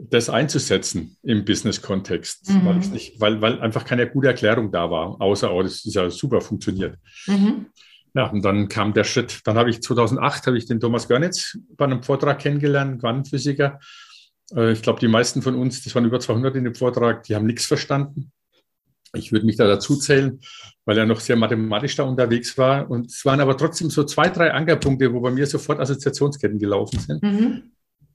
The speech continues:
Speaker 1: Und mein Junior ist dann zweitausendzwölf eben nach England auf die Uni und wir haben uns vorgenommen gehabt, ein Jahr Auszeit zu machen. Das ist dann nur ein Dreivierteljahr geworden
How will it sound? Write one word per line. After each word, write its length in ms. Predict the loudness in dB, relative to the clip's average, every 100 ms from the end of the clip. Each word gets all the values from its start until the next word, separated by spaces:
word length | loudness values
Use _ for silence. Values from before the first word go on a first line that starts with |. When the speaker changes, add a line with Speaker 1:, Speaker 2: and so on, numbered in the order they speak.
| _
Speaker 1:
Und 520 | 0 0 0 -8 -4
mein 160 | 0 2
Junior 260 | 2 2
ist 180 | 2 0
dann 160 | 0 0
zweitausendzwölf 480 | -4 -2 -2 0
eben 400 | 2 2 2 -2 -12 _ _ -12
nach 240 | -2 0 0
England 580 | 0 2 0 -2 -10 -6
auf 140 | -6
die 100 | 0
Uni 380 | 2 2 2 0
und 360 | -2 -2 -4 -12 -16 -16 _ -20 -20 -20 -20 _ 2
wir 160 | 4
haben 140 | 4 2
uns 280 | -2 -10 _ _
vorgenommen 560 | 2 4 6 6 6
gehabt, 520 | 4 4 2 -2 -8 -6
ein 140 | 2
Jahr 280 | 4 4 4
Auszeit 400 | 2 0 0 0
zu 100 | -2
machen. 400 | -2 0 -4 -6 _ -4
Das 160 | -2
ist 160 | 0 0
dann 100 | 0
nur 80 | 0
ein 60 |
Dreivierteljahr 460 | 2 2 2 2 2
geworden 520 | 2 4 2 0 -8